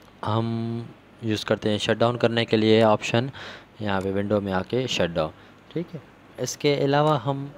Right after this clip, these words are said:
दो और तरीक़ों से कर सकते हैं। पहला शट डाउन, तो हम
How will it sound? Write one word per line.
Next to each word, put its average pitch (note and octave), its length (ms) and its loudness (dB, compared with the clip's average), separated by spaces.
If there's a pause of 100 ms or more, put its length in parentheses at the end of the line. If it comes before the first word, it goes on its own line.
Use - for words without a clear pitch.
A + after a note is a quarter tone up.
(100)
दो B2+ 320 0
और C3+ 180 4
तरीक़ों C3+ 360 2
से B2+ 180 4
कर A#2+ 140 2
सकते - 280 0
हैं। A#2+ 100 4 (100)
पहला B2+ 260 4
शट C3 180 -2
डाउन, B2+ 200 4 (320)
तो B2 80 4
हम B2 360 0